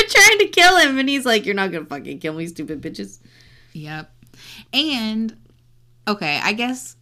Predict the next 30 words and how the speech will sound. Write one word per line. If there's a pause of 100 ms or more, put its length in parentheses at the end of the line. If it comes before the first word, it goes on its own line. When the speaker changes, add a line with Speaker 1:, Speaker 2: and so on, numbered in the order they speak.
(340)
Speaker 2:
that
was
just,
like,
a
nice
part
of
the
visit. (220)
Actually,
they
were
coming
to
find
Eden. (480)
Speaker 1:
Yep. (340)
Speaker 2:
Um, (140)
because
they
wanted
to
tell
Eden
about
the, (300)
Speaker 1:
The
tower.
Speaker 2:
uh,